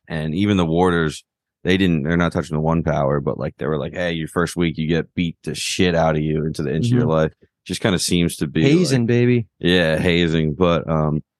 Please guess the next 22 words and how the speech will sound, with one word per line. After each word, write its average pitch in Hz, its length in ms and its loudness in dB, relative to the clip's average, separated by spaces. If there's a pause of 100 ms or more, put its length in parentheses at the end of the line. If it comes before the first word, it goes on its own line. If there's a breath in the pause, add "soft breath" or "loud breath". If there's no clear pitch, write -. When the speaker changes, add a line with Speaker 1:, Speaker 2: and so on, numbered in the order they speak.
(140)
Speaker 1:
no, 104 160 2
I 98 140 2
mean, 98 340 0
I 90 120 -4
guess 101 240 -4
it 90 80 0
is, 92 180 2
like, 85 160 0
the 73 80 -4
easiest 82 460 0
way 80 280 2
to 73 140 -4
trigger, 80 560 0 (320)
almost 85 320 0
like 76 160 -4 (100)
break 80 400 -2
if - 160 -8
you're 80 120 -4
talking 78 340 -2
about, 71 320 0
like, 69 340 -6
um, 62 380 -8